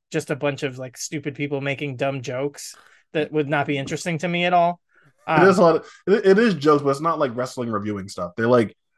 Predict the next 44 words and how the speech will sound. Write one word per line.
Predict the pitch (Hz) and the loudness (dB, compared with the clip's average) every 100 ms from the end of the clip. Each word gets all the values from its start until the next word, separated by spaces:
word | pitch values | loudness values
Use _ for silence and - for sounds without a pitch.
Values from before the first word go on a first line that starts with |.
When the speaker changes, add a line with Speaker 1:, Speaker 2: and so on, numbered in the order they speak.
| _ | _
Speaker 2:
play | - 143 | 0 2
game, | 127 117 117 | 4 2 0
they | 127 | 0
play | 143 | 2
wrestling | 120 127 - 104 | 2 0 -2 -8
games, | 95 90 - 117 | -8 -12 -14 -4
so | 120 | 0
they | 113 | 0
play | 110 120 104 | 4 4 4
Speaker 1:
Okay. | 104 139 127 123 _ - | 2 -4 -10 -16 _ 0
Speaker 2:
games | 131 123 117 | 4 4 4
in | 104 | 2
general. | 104 92 65 60 - | 0 -8 -12 -16 -16
So | - 117 107 98 - - _ _ _ | 2 6 6 4 -2 -20 _ _ _
it, | 147 | 0
it | |
Speaker 1:
Gotcha. | 135 147 | 4 6
Speaker 2:
would | 139 120 | 6 6
be, | 127 | 2
it | 139 | 4
would | 135 120 | 4 4
be | 117 | -2
that. | 107 101 80 - | -4 -6 -10 -2
So | 120 | 4
it | |
wasn't, | 120 147 147 | 6 6 4
like, | 139 139 | 4 4
a | 131 127 113 - _ _ _ _ _ - | 4 6 4 0 _ _ _ _ _ 2
big | 135 131 107 | 4 4 2
wrestling | 120 - 127 120 | -2 -2 -2 -2
reviewing | 113 107 110 120 117 107 104 98 - _ | 0 -2 -2 -2 0 -2 -6 -10 -14 _
YouTube | 120 117 113 - 101 | -4 -2 -2 -2 -4
channel. | 98 107 98 98 | -4 -4 -4 -4
It | 101 | -2
was | 104 104 98 - _ _ - - 123 | 0 -2 -4 -10 _ _ -8 -6 2
guys | 113 113 107 | 4 4 2
fucking | 113 110 | -2 -2
around | 104 104 101 | -2 -2 -2
playing | 110 98 | -4 -4
video | 104 98 | -6 -6
games, | 92 82 80 95 - | -10 -14 -16 -14 -6
and | 135 | 0
then | 117 104 95 95 | 2 2 -2 -2
Speaker 1:
Okay. | 160 135 131 | -4 -4 -10